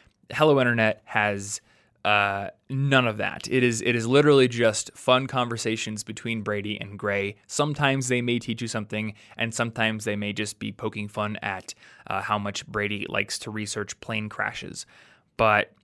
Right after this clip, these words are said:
it is a really fun podcast. Um, it is, well, I, I think out of everything on my list here, it may have one of the biggest listenerships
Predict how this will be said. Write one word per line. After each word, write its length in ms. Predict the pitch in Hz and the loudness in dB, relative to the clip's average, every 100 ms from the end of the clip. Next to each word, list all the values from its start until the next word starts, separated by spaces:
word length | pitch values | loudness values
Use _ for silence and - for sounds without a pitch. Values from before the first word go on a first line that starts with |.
| - | 2
it 140 | 131 | 4
is 120 | 139 127 | 6 4
a 60 | |
really 240 | 123 131 131 | 4 4 4
fun 220 | 120 120 | 4 0
podcast. 640 | 127 113 - 113 110 - - _ - | 2 2 4 4 4 0 -10 _ -4
Um, 540 | 107 104 101 101 101 104 - | -2 0 0 -2 -6 -10 -2
it 140 | 120 | 0
is, 220 | 113 - - _ _ - 131 | 0 -2 -6 _ _ -14 0
well, 200 | 123 - - - - - - - | 2 2 -6 -20 -20 -18 -18 -14
I, 160 | 147 156 | -12 -10
I 60 | 131 | -6
think 160 | 226 | -2
out 140 | 170 175 | 0 -2
of 80 | 143 | -2
everything 320 | 143 160 143 | -4 -4 -2
on 40 | |
my 80 | 110 | -2
list 280 | 110 120 - | -2 -4 -4
here, 280 | 110 101 - _ _ _ _ _ _ _ _ | -6 -6 -8 _ _ _ _ _ _ _ _
it 160 | 131 123 | 2 4
may 140 | 143 | 2
have 140 | 170 156 | 2 4
one 140 | 160 | 2
of 60 | 127 | 2
the 80 | 110 | -2
biggest 840 | 107 123 117 110 104 - - - _ _ _ _ | 0 2 4 2 0 -4 -8 -12 _ _ _ _
listenerships 1120 | 117 123 127 - 117 101 - 104 - - - | -6 2 2 2 0 0 -2 -4 -6 -8 -8